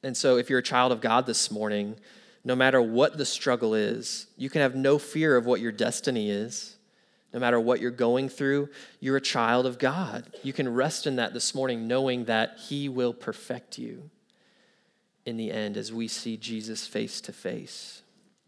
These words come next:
This struggle with sin is to be expected in the Christian life.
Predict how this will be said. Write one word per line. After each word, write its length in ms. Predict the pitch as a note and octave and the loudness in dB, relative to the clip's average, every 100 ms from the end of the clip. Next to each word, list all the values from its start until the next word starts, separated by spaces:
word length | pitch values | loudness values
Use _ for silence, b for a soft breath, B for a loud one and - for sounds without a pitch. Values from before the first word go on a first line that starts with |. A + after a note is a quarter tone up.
| _ _ _ _ _ _ _ _ _ _ _ _ _ _ _ _ _ - | _ _ _ _ _ _ _ _ _ _ _ _ _ _ _ _ _ -20
This 440 | - A#2+ A#2+ A#2+ - | -6 -2 0 -2 -4
struggle 440 | - C3 C3+ B2 | -2 0 2 2
with 180 | A#2 A2+ | 0 0
sin 520 | - - C#3 A#2+ A2+ - | -2 0 0 0 -2 -6
is 580 | A#2 A2 G#2+ G#2+ - b b b b b b b - | -4 -2 -2 -4 -6 b b b b b b b -10
to 80 | C3 | -2
be 100 | B2+ | 0
expected 640 | B2 - C3 D#3 - A#2 | 0 0 -2 -2 -6 -6
in 200 | - A2+ | -4 -4
the 60 | A2 | -4
Christian 500 | - A2+ - A2+ G#2+ | -6 -6 -6 -6 -8
life. 400 | A#2+ - - | -10 -10 -16